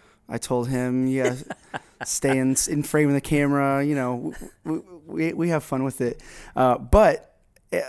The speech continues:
Speaker 1: something that has been developing for us strongly, especially over the last few weeks that we've been meeting,
Speaker 2: Mm-hmm.
Speaker 1: uh, are very serious, tangible, like,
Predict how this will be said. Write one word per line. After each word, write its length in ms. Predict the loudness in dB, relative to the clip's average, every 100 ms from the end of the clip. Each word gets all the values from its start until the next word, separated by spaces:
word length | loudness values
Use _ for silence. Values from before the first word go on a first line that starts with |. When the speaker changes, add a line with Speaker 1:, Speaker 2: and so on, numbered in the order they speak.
| -6 -2
Speaker 1:
something 500 | 2 2 2 2 4
that 320 | 2 -2 -6
has 640 | -4 0 2 2 0 -4 -6 _ -20 -16 -4
been 180 | 0 0
developing 560 | 0 0 0 0 -4
for 180 | -4 -2
us 140 | -2 -2
strongly, 720 | -6 -4 0 2 0 0 -2
especially 540 | -2 -4 -4 -2 -2
over 100 | -2
the 80 | -2
last 300 | -2 -4 -6
few 180 | -4 -2
weeks 260 | -4 -6
that 80 | -6
we've 160 | -6 -2
been 140 | 0
meeting, 340 | 2 2 0 -6
Speaker 2:
Mm-hmm. 280 | -14 -18 -20 -12 -4
Speaker 1:
uh, 360 | 0 0 0 -4 -2
are 280 | -2 -2 -6
very 760 | -16 -4 -2 0 0 0 -4 -8 _ _ _ -12
serious, 840 | -8 -4 -2 0 0 0 -2 -6 -10 _
tangible, 760 | -12 -4 -2 0 -2 -4 -2 0
like, 220 | 0 -4